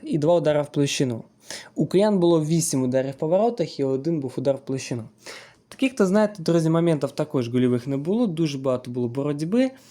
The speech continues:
Ну і, знаєте, дуже багато було таких відрізків, що ось там Верес володіє м'ячем, Динамо Київ так спокійно, да, дає супернику цим м'ячем володіти. Динамо Київ, там був довгий відрізок часу, коли вони були на м'ячі.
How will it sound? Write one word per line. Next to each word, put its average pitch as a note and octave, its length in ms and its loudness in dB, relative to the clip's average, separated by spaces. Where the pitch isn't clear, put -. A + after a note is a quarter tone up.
Ну G3 100 -2
і, F#3 60 2
знаєте, F#3 440 2
дуже D3+ 280 0
багато D3 260 -2
було C#3+ 240 2
таких C#3+ 280 -6
відрізків, D3+ 520 -2
що B2+ 180 -2
ось B2+ 120 -4
там C#3 180 -2
Верес G#3+ 360 0
володіє F3+ 420 0
м'ячем, E3 440 -2
Динамо C#3+ 280 -2
Київ C#3+ 200 -2
так C3 140 -6
спокійно, C3 520 -4
да, C3 360 0
дає C3+ 300 0
супернику B2 540 -4
цим C3 160 -6
м'ячем B2 300 -4
володіти. B2 420 -4
Динамо E3+ 460 0
Київ, E3+ 280 -2
там D3 220 -8
був C#3 360 -10
довгий C3+ 420 -2
відрізок C3 440 -6
часу, C3 320 -6
коли B2+ 220 0
вони C#3 200 0
були B2+ 220 0
на B2+ 100 0
м'ячі. B2+ 500 -4